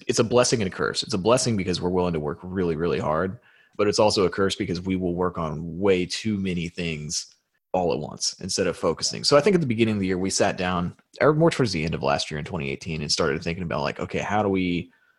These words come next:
what's the next steps for the business? What do we do? What do we not do? And it, for a while, I think we've been crushing it with our goals. Like, we've, I think we've been really kind of steadily growing. Like, we've been really focusing on, um,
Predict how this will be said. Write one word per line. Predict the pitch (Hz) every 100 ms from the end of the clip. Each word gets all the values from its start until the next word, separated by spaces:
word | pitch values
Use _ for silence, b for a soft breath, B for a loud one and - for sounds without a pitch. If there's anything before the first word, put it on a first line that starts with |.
| b b _
what's | - 104 107 123
the |
next | 101 85
steps | - 92 -
for | 104
the | 92
business? | 82 80 85 -
What | 92
do | 90
we | 85
do? | 85 95 90 87 85 -
What | 98
do |
we | 90 69
not | 69 82 - -
do? | 87 82 85 b b b b _ _
And | 101 95 92 90 87 _ _ _ _ _ _ _
it, | 127 -
for | - 139 117
a |
while, | 98 95 139 113
I | 110
think | 120 104
we've | 98
been | 98 85 82
crushing | - 104 107 135
it | 135
with | 92 92
our | 85
goals. | 80 98 131 113
Like, | 80 85
we've, | 87 78 -
I |
think | 95 95 95
we've | 90
been | 87 85 87 _ _ -
really | 95 92
kind | 107 95
of | 82
steadily | - - 101 95 90
growing. | 85 98 98 98 92
Like, | 82 87
we've | 92
been | 85 76
really | 95 85
focusing | 101 90 90 80
on, | 78 85 B B B B -
um, | 82 82 65